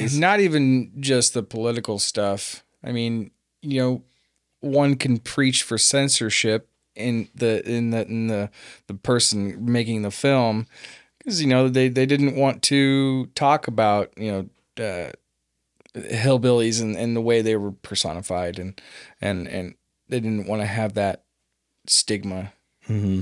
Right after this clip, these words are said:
Speaker 2: And I guess that's, that's, that's what they were trying to do, I think, in my opinion.
Speaker 1: Yeah, I agree. I think it was pretty biased. Now, there was, what I enjoyed was that the, the,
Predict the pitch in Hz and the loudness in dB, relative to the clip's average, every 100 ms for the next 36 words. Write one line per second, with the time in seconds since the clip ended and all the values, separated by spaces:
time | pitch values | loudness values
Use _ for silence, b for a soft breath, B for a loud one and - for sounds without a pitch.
0 | - _ - 95 95 - 123 120 - 117 | -4 _ -8 -6 -6 -4 0 0 0 0
1 | 117 - 131 127 - - _ - - - | 0 0 -2 0 0 -2 _ -12 -12 -10
2 | - - - 71 - 65 78 85 78 104 | -12 -10 -10 -10 -10 -10 -12 -10 -8 -6
3 | - - - 71 - - 113 120 120 _ | -6 -10 -10 -12 -12 -12 -10 -10 -10 _
4 | - 131 120 117 127 156 110 107 113 117 | 0 4 6 6 6 6 4 4 6 6
5 | 120 107 104 101 98 - _ - 117 98 | 4 -2 -2 -2 -4 -8 _ -6 -2 0
6 | 95 98 101 101 113 110 101 - b b | 2 4 4 2 2 4 2 -2 b b
7 | b b b _ _ _ _ _ _ - | b b b _ _ _ _ _ _ -20
8 | - 127 139 147 147 131 120 - _ _ | -12 4 8 10 10 8 6 -4 _ _
9 | - 131 123 113 110 107 107 98 113 131 | 2 6 8 8 6 4 0 4 6 8
10 | 165 156 131 107 113 101 113 104 104 98 | 8 6 4 4 2 2 2 4 4 0
11 | 58 85 107 | -4 -4 -4